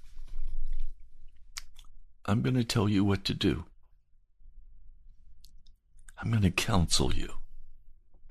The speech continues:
I want you to buy from me gold,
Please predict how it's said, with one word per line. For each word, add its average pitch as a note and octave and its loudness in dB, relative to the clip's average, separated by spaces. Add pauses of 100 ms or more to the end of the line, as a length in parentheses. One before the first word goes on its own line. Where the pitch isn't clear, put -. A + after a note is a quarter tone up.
(1160)
I - 4
want C#3+ 6
you C#3 8 (360)
to - 2
buy A#2 6 (160)
from G#2+ 6
me F#2 8 (1600)
gold, F2+ 6